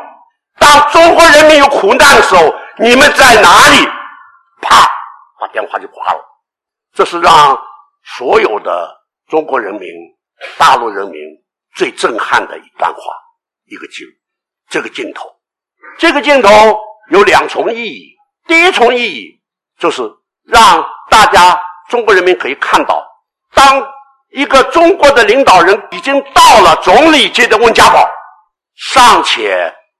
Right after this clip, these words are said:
调不动所有应该权力可以调动的力量。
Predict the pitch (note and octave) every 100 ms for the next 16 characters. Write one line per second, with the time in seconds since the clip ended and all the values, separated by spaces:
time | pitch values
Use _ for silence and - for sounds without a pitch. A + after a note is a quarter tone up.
0 | _ - F3 B2 - G#2+ - G#2 - _
1 | _ _ _ _ _ - D#3 E3 C#3+ C#3
2 | C#3+ C3+ - - - D3+ G3+ G3+ G3 -
3 | A#2 A2+ G3 C3 A2 G#2+ G2 G2 G2+